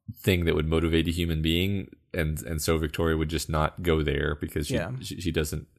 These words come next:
Speaker 1: she doesn't, she doesn't behave that way.
Speaker 2: Also, she, she makes the argument here that they are in this war, they are in this battle primarily because of him.
Speaker 1: Mm-hmm.
Speaker 2: And that's not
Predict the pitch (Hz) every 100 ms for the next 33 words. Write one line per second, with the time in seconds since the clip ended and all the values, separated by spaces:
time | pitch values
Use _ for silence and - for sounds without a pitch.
0 | - 80 80 76 76 - - 76 76 76
1 | 76 76 76 78 80 - _ _ _ _
2 | - - - 175 190 233 175 175 - -
3 | 151 151 160 147 135 139 131 120 131 120
4 | 117 - - 123 127 131 135 - 131 143
5 | 147 - 139 143 156 135 123 107 123 127
6 | - 110 123 127 127 - 117 120 110 131
7 | 151 165 160 160 156 147 151 170 208 -
8 | 95 90 80 78 - _ _ - 170 202
9 | - 427 -